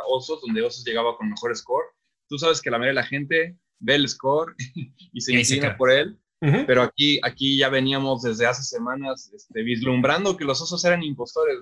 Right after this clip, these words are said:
Speaker 1: está, lo teníamos bien identificado.
Speaker 2: Y sí.
Speaker 1: Creemos que, que aquí quedó bastante en plain sight, ¿no? Para todo el mundo en el Monday Night. Eh, creo que es el headline de muchos analistas, eh,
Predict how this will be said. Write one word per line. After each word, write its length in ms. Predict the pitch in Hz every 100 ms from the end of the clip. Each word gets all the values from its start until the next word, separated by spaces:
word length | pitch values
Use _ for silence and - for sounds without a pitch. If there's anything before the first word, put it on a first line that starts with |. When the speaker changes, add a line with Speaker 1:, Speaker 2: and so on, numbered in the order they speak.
| 113 107
Speaker 1:
está, 520 | 107 - 135 127 - _ _ _
lo 100 | 113
teníamos 400 | 117 123 156 151
bien 120 | 147
identificado. 920 | 151 139 120 113 110 127 143 170 208 - _ _
Speaker 2:
Y 80 | 117
sí. 140 | 110
Speaker 1:
Creemos 320 | 127 139 151 151 -
que, 480 | 127 120 117 110 92 - 107 -
que 280 | 127 123
aquí 240 | 117 113 151
quedó 240 | 165 156
bastante 500 | 147 - 151 143 147
en 140 | 123 113
plain 360 | 143 147 151
sight, 320 | 139 139 131
¿no? 220 | 123 127 -
Para 160 | 120
todo 180 | 110 135
el 60 | 135
mundo 320 | 143 147 143
en 60 | 131
el 60 |
Monday 420 | 120 127 127 120 120
Night. 240 | 127 156 -
Eh, 340 | 117 110 107 110
creo 180 | - 143
que 280 | 147 143 117
es 160 | 131 143
el 100 | 123
headline 380 | 151 170 139 123
de 100 | 117
muchos 380 | 127 143 156 143
analistas, 600 | 117 113 127 - 123 -
eh, 140 | 98